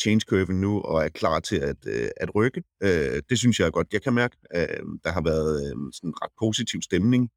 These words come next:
om, at nu skal vi få styr på ting, men, men der er også folk, der siger farvel til kolleger og så videre, som jo ikke synes, det er særlig sjovt. Så jeg,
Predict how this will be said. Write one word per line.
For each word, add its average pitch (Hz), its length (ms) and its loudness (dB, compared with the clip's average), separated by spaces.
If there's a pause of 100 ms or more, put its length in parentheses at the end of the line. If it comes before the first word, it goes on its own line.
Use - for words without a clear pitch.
om, 76 260 -2 (500)
at 82 80 -6
nu 104 100 2
skal 92 200 -2
vi 82 220 0 (100)
få 80 200 0
styr 110 180 -2
på - 120 -14
ting, 85 220 -2
men, 80 200 -2 (260)
men 85 80 -4
der 71 60 2
er 69 40 2
også 82 180 -2
folk, 98 160 2
der 82 60 -2
siger 82 180 -2
farvel 80 220 0
til - 120 -8
kolleger 90 380 4
og 78 340 2
så - 140 -4
videre, 92 180 4
som 80 200 0
jo 67 120 -2
ikke 90 140 -4
synes, 87 200 -2
det 71 100 -8
er 69 40 -4
særlig 71 240 -4
sjovt. - 260 -4
Så 80 80 -2
jeg, 82 100 0